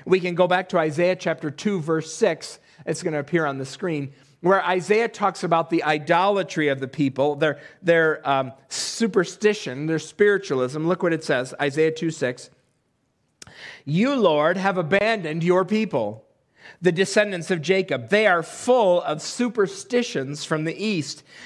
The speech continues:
They practice divination like the Philistines and embrace pagan customs." Then just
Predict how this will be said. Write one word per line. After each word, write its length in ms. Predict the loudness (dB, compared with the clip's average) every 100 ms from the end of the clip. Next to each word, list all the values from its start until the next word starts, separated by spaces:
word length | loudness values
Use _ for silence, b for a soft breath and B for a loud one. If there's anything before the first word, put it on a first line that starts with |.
| B 2
They 160 | 2
practice 580 | 2 2 2 2 -2 -4
divination 640 | 0 0 0 -2 -4 -4
like 160 | -4 -4
the 80 | -4
Philistines 640 | 0 0 -2 -6 -8 -8 B B
and 120 | -2 -2
embrace 400 | 0 0 -2 -4
pagan 460 | -2 0 0 -4
customs." 680 | -4 -6 -6 -8 -8 -10 -12 B B
Then 160 | -2 -2
just 180 | -4